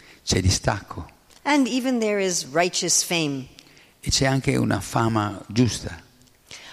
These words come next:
Speaker 2: But if somebody comes here
Speaker 1: Ma se qualcuno viene qui
Speaker 2: And they say, "Oh, there's so much wealth here."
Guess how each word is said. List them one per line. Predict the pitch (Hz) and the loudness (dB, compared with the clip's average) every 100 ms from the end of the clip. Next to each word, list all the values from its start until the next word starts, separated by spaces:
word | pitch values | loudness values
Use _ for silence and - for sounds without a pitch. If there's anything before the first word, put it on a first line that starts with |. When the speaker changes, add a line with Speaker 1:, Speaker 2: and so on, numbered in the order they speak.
| - | 0
Speaker 2:
But | 254 | 2
if | 269 - | 4 2
somebody | 311 339 359 320 | 2 2 2 0
comes | - 233 277 302 | 0 0 2 2
here | 185 143 247 - - - - | 2 0 -2 -6 -20 -20 -6
Speaker 1:
Ma | 101 | -4
se | - | -2
qualcuno | 120 120 190 170 | 0 0 4 4
viene | 143 135 123 | 4 2 2
qui | 120 101 - - - - 220 | 0 -2 -4 -14 -20 -10 -4
Speaker 2:
And | 226 | 0
they | 233 | 2
say, | 226 247 262 | 2 0 0
"Oh, | 320 359 285 196 160 135 | 0 0 2 0 0 -4
there's | 160 240 247 | -2 -2 -2
so | - 320 330 | -6 -6 -6
much | 320 311 208 | -6 -8 -4
wealth | 233 220 - 180 | -2 -2 -4 -10
here." | 139 | -10